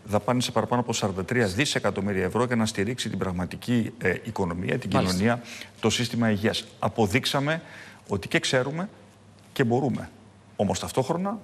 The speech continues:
Speaker 1: πρέπει να βλέπουμε την, ε, τη μεγάλη εικόνα και δεν θέλω σε καμία περίπτωση, και
Speaker 2: Ναι.
Speaker 1: θα επιμείνω σε αυτό,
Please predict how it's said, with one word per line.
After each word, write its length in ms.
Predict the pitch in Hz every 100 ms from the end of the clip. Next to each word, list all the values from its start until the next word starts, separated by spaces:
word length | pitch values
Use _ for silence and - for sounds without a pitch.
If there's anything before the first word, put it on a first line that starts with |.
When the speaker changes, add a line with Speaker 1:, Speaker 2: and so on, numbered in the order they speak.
| -
Speaker 1:
πρέπει 200 | 92 95
να 80 | 90
βλέπουμε 420 | 85 110 - 101 -
την, 200 | - 90
ε, 160 | 87 -
τη 100 | -
μεγάλη 340 | 87 82 87
εικόνα 340 | 87 - 98 123
και 140 | 120
δεν 100 | 120
θέλω 200 | 117 139
σε 140 | 135 131
καμία 420 | - 107 135 123
περίπτωση, 420 | 95 92 87 -
και 80 | 101
Speaker 2:
Ναι. 80 | 107
Speaker 1:
θα 60 |
επιμείνω 400 | 90 87 98 98
σε 140 | - -
αυτό, 300 | - 104